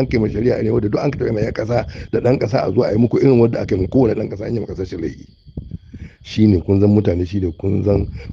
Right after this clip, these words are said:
adalai, ku ne, shi ne kun zan waɗanda sun ka san sun cuta ma ƙasar su. Amma kun ka wai take can wai ku,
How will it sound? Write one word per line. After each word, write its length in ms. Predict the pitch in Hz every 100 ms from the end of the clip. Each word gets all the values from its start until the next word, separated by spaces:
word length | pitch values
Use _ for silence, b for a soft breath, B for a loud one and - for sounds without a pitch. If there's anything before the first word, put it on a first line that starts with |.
| -
adalai, 400 | 80 80 87 101 98
ku 80 | 107
ne, 220 | 95 90 - -
shi 140 | 104
ne 100 | 92 -
kun 160 | 101 98
zan 320 | 104 107 107 B B -
waɗanda 280 | 101 101 87
sun 160 | 101 104
ka 100 | 98
san 140 | 92
sun 200 | - 98
cuta 280 | - 95 95
ma 80 | 73
ƙasar 260 | - 80 80
su. 160 | - - - B B -
Amma 320 | 101 113 117
kun 160 | 123 120
ka 100 | 98
wai 180 | 104
take 440 | 107 110 107 95 80
can 220 | 104 107
wai 140 | 107 104
ku, 340 | 107 110